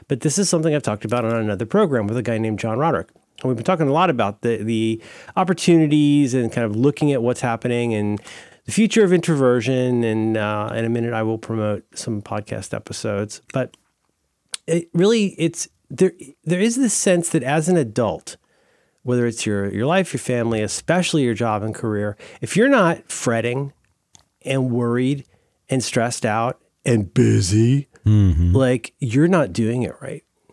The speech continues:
Speaker 1: There's a reason every time you get in a Lyft, they say, "Busy day?" And of course, I always say, "Eh." 'Cause, well, I'm not busy. What am I?
Speaker 2: I guess
Speaker 1: I'm
Speaker 2: you're
Speaker 1: time
Speaker 2: not,
Speaker 1: con-,
Speaker 2: you're not anything.
Speaker 1: I'm time constrained.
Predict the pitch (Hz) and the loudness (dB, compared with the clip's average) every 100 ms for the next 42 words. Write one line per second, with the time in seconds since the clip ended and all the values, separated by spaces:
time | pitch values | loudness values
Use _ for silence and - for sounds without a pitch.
0 | _ _ _ _ _ 190 214 269 330 330 | _ _ _ _ _ 0 2 4 4 4
1 | 151 156 190 208 220 226 220 226 180 - | 4 2 2 2 4 2 2 4 2 2
2 | 143 151 123 185 185 220 269 311 359 - | 0 2 2 2 2 2 2 2 0 -6
3 | _ _ _ _ _ - 147 - 135 156 | _ _ _ _ _ -4 -2 0 0 2
4 | 151 - 139 - _ 233 262 233 _ _ | 2 0 -4 -4 _ 0 2 0 _ _
5 | _ _ _ _ _ _ _ _ _ - | _ _ _ _ _ _ _ _ _ -2
6 | 180 220 202 208 214 180 180 147 117 117 | 0 2 2 4 4 4 4 2 2 0
7 | 110 104 110 _ _ _ _ _ _ _ | -2 -4 -10 _ _ _ _ _ _ _
8 | _ _ _ _ _ _ _ _ _ _ | _ _ _ _ _ _ _ _ _ _
9 | _ 117 101 92 107 95 95 95 95 92 | _ 0 2 2 4 4 4 4 4 4
10 | 95 95 180 - - 160 143 120 - 101 | 4 4 2 2 4 2 2 -2 -4 -6
11 | 85 | -8